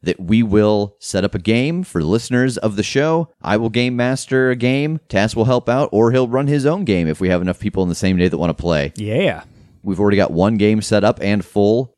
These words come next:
Speaker 1: To create a character and run a session, it'll be maybe three or four hours. We'll find a time that works for everybody involved. So again, if you'd like to play a game with us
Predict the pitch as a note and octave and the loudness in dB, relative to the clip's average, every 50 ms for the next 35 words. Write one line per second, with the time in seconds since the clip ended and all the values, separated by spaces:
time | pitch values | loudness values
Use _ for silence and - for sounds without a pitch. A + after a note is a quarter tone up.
0 | _ - - G#2+ - A#2+ A#2 A#2+ A#2 A2+ - A2+ A#2 A#2+ A#2 - C3 B2+ A#2 G#2+ | _ -4 -4 -2 0 2 2 2 2 0 0 2 2 2 0 0 0 0 0 2
1 | G2 F#2 F2 F#2+ G#2 A2 G#2+ G2+ - - A2 G#2+ - A2+ G#2+ G#2+ G2+ F#2+ A2+ A2 | 0 0 0 0 0 2 0 0 0 0 0 0 0 -2 -4 -2 -2 -2 -2 0
2 | G2+ G2+ G#2+ G2 A2 A2 - G2 G#2 G#2 G#2 F#2+ - G#2+ G#2 G2+ G2+ G#2+ G#2+ A2 | 2 2 2 2 0 -2 -2 0 0 2 2 2 2 2 2 2 2 2 2 2
3 | A2+ A#2 A#2 - - _ _ _ _ - C#2+ C#2+ - G2+ G#2 G2+ F#2+ - - G#2+ | 2 0 -2 -4 -10 _ _ _ _ -18 -10 -4 -2 0 0 0 -2 -2 -2 0
4 | G#2+ G#2+ G#2 F#2 C2+ F2+ G2 G2 - - G2+ G2 G2 G2+ E2+ G2 F#2+ G#2 G#2+ G2+ | 2 2 0 0 0 0 -2 -2 0 0 2 2 2 2 2 2 2 2 2 0
5 | G2 F2 F2 G2+ A2 A2 A2+ A2+ - _ _ _ _ _ _ _ - - F#2 F2 | 0 0 2 2 2 2 2 -2 -6 _ _ _ _ _ _ _ -10 -6 -4 -2
6 | D#2+ G#2+ G2 E2+ E2+ F2+ G#2 G#2 A#2 A2+ A2+ - - - - - A2 G#2+ G2+ E2+ | 0 0 0 0 0 -2 -2 0 0 0 0 -2 -4 -8 -4 -2 0 0 0 2
7 | D2+ G#2+ A#2+ C3 B2+ B2 - B2+ B2 C3 C#3 - - - - | 0 0 0 2 0 0 0 0 0 0 -2 -4 -8 -14 -14